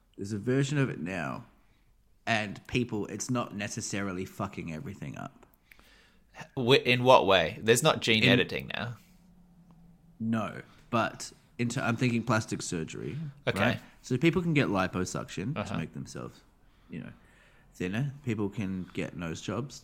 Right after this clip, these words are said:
Speaker 1: to, you know, I don't even know why someone would get a nose job. Um, people can change their, they can get pec implants, right?
Speaker 2: Uh-huh.
Speaker 1: But it's not,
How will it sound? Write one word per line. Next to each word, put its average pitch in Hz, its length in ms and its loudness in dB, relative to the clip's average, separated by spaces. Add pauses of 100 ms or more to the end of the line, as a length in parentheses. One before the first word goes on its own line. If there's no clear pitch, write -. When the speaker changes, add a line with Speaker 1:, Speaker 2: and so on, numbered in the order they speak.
Speaker 1:
to, 90 320 -4 (540)
you 90 80 -8
know, 95 180 -6 (460)
I 90 80 -2
don't 95 100 -2
even 90 180 -2
know 90 160 -4
why 90 260 -4
someone 90 260 -6
would 90 100 -4
get 80 120 -4
a 78 60 -6
nose 95 200 -4
job. 131 160 -4 (880)
Um, 98 360 -2 (100)
people 117 240 2
can 104 280 -2 (280)
change 107 340 -4
their, 95 300 -4 (560)
they 113 100 -4
can 117 120 -4
get - 180 -8 (320)
pec 147 340 -2
implants, - 720 -10
right? 135 240 0 (220)
Speaker 2:
Uh-huh. 98 240 0 (380)
Speaker 1:
But - 420 2 (140)
it's - 560 -2 (720)
not, - 560 0